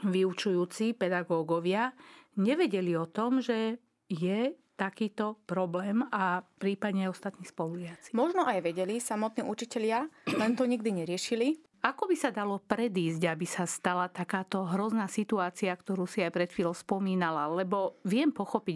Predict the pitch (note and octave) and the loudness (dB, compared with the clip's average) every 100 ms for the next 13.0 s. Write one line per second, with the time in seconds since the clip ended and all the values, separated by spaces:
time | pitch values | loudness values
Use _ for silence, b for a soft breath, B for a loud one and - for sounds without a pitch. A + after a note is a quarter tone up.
0 | D#3 D3+ D#3+ D#3 G3 - F#3 D#3+ B B | 0 2 2 2 0 -2 -2 -2 B B
1 | B B B F3+ F3+ A#3 D#4+ - G#3 F#3+ | B B B 2 4 4 4 2 0 0
2 | A#3+ A3 F#3 E3+ F3 F3 D#3+ - F3 - | -2 0 0 0 0 0 0 -2 -2 -2
3 | E3+ F#3+ B3 C4+ - G#3 - G3+ F3 E3+ | 0 2 2 2 0 -4 -2 -2 -2 -2
4 | D#3+ A3+ A#3+ F#3+ G3 G3 G#3 F#3 F3+ F#3 | 0 2 2 0 0 0 0 2 0 -2
5 | - F3 E3 - E3+ - E3 E3 E3 G#3+ | -2 -4 -2 -4 -2 -2 0 0 0 -4
6 | B B B G3+ G#3+ A#3+ F#3 D#3 - - | B B B 0 2 2 0 -6 -12 -4
7 | - - F3+ E3 B2 - B - G3 G#3+ | -4 0 0 0 -2 -8 B -2 0 0
8 | G#3 G3 F3+ F3+ E3+ E3 D#3+ - - G3+ | 0 0 0 0 0 0 -2 -6 -4 0
9 | F3 - E3 D#3 D3+ - - G#3 F#3+ G3 | 2 0 -2 -2 -6 -8 -4 0 0 -2
10 | - F#3 - F3+ F3 E3 F3 - D#3 - | -2 -4 -2 -2 0 -2 -2 -2 -2 0
11 | D3 D#3 D#3+ G#3 G3+ A3 F#3 F3+ F3+ - | 0 0 -2 -4 -2 -2 0 -2 -4 0
12 | F3 F3 F3+ E3+ F3 F3+ F3+ F3 F3 E3+ | 0 0 -2 -4 -2 -2 0 0 0 -4